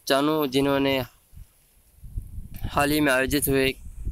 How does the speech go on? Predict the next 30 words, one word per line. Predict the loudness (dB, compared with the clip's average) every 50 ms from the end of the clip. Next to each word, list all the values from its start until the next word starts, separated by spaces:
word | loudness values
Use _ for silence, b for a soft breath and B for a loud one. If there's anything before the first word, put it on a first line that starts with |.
| -8 -2
कॉमनवेल्थ | 2 2 4 4 4 2 2 2 2 0 0 -2 -2
गेम | 2 2 4 4
में | 4 2 2 2 2 0
स्वर्ण | 0 0 0 0 2 2
पदक | 2 2 2 0
जीता | 0 -2 -4 -2 -2
था, | -2 0 0 -2 -2 -4 _ _ _ _ _ _ _ _ _ _ _ _ _ _ _ _ _ _ _ _ _ _ _ _ _ _ 0
पदक | 2 2 2
जीता | 2 2 2 2 2 2
था | 4 4
इन्होंने, | 4 4 4 4 4 2 0 0 -4 -6
संजीता | -2 0 2 2 2 2 2 0 2
चानू | 2 2 2 4 4
ने। | 4 2 0 -2 -6 _ _ _ _ _ _ _ _ _
तो | -2 0
डोप | 2 4 2 2 2 2
टेस्ट | 0 0 0 0 0
में | 0 0 2
फेल | 2 2 2 2
होने | 4 4 4 2
के | 2
कारण | 2 2 2 4 2
इनको | 2 0 0 0 -2 -4 -4 -8 _ _ _ b b b b b b b b b b _ _ 0
निलंबित | 2 4 4 4 2 0 0
कर | 0 0 0
दिया | 2 2 2
है | 2 2
अस्थायी | 2 2 2 2 0 0 0 0 0
तौर | 2 2 0 0 0
पर। | -2 -2 -2 -2 -2